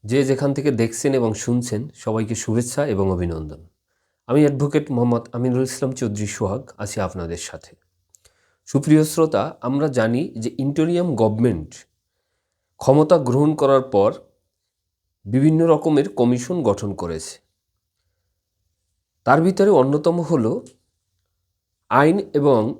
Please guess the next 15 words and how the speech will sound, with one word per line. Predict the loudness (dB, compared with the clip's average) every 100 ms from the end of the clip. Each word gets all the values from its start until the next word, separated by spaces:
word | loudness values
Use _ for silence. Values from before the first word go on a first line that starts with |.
| _
বিচার | -6 -4 2 2 4
ব্যবস্থা | 2 2 -4 -8 -8 -8 -14 _ _ _ _ _ _ _ _ _
নিয়ে | -2 0 0 -4
একটা | -4 -6
কমিশন | -2 -2 -2 -4 -4
গঠন | 0 0 -2
করেছে, | -2 -2 -2 -2
আমরা | -2 -2 -4
জানি। | -6 -8 -14 _ _ _ _ _ _ _ _ _ 2
এই | 2
কমিশন | 4 2 4 2 0 -4 -4 -10 _ _ _ _ _ _ _ _ _ _ _ _ _ _ _ _ _ _ _ _ _ _ _
বাংলাদেশের | 2 4 4 2 0 -2 0
যে | 0
বিচার | 0 2 4 4
ব্যবস্থা | 4 2 -4 -12 -14